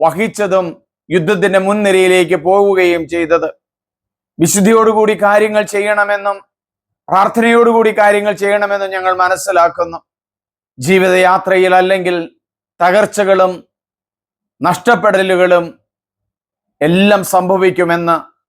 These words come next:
തോറ്റുപോവുകയും ചെയ്യുമെന്ന് ഞങ്ങൾ മനസ്സിലാക്കുന്നു. സത്യത്തിന്റെ പാത മുന്നേറി ജീവിക്കാൻ ഞങ്ങളെ പഠിപ്പിക്കണമേ. സാമുവേലിനെ പോലെ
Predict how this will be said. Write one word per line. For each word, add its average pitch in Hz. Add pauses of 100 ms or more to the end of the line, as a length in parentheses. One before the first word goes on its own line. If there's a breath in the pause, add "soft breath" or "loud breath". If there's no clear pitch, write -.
(120)
തോറ്റുപോവുകയും 196
ചെയ്യുമെന്ന് 170
ഞങ്ങൾ 165
മനസ്സിലാക്കുന്നു. 156 (520)
സത്യത്തിന്റെ 190
പാത 185
മുന്നേറി 185 (720)
ജീവിക്കാൻ 202
ഞങ്ങളെ 180
പഠിപ്പിക്കണമേ. 165 (800)
സാമുവേലിനെ 185
പോലെ 175